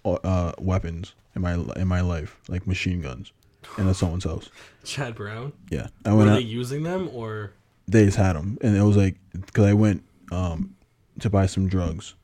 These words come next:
Speaker 1: so I was like, "Oh, all right, let's stop at my boy's apartment."
Speaker 2: Mm-hmm.
Speaker 1: And I didn't know where we were. I was like, "All right, cool."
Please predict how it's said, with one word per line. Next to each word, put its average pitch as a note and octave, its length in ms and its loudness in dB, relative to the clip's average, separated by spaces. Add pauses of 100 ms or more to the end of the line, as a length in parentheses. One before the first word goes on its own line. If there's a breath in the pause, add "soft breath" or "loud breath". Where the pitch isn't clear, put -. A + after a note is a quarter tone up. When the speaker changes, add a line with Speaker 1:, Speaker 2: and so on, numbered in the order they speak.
(460)
Speaker 1:
so G2 220 2
I F#2 40 4
was F2+ 100 2
like, G2 100 0
"Oh, G#2+ 300 4 (160)
all C3+ 80 2
right, G#2 160 4
let's G2+ 140 0
stop - 280 0
at G2 80 4
my F#2 180 0 (280)
boy's G2 520 0 (680)
apartment." E2+ 640 -8
Speaker 2:
Mm-hmm. G#2+ 260 -10 (680)
Speaker 1:
And F#2 180 -6
I F2 80 -6
didn't E2+ 160 -6
know D#2 80 -10
where C2+ 240 -14
we G2+ 60 -10
were. F#2 60 -8
I G#2+ 40 -6
was E3 100 -10
like, G3 60 -4
"All G3+ 60 -4
right, G#2 100 -8
cool." - 280 -8